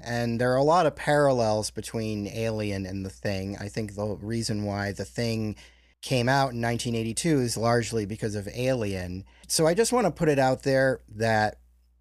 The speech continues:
I love this movie. I'll put myself right up there with some of the biggest fans, if not the biggest fans of this film. I mean, we know people that go to see this movie every time it's shown in Los Angeles. Like,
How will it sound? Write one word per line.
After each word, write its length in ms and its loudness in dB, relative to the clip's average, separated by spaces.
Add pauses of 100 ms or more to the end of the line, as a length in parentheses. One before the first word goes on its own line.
(220)
I 100 -2
love 260 2
this 180 0
movie. 720 0 (260)
I'll 160 -2
put 200 2
myself 600 0
right 180 4
up 180 2
there 380 2
with 540 -6
some 240 -2
of 180 -4
the 80 -2
biggest 500 -2
fans, 520 -4
if 240 -2
not 260 0
the 80 -2
biggest 420 -2
fans 400 -4
of 120 -8
this 200 -6
film. 520 -6 (320)
I 80 -2
mean, 160 0
we 160 2
know 180 2
people 300 -4
that 100 -2
go 140 -4
to 80 -4
see 180 -4
this 220 -6
movie 320 -6
every 280 -4
time 320 -4
it's 140 -8
shown 400 -2
in 80 -4
Los 300 -6
Angeles. 680 -4
Like, 220 -10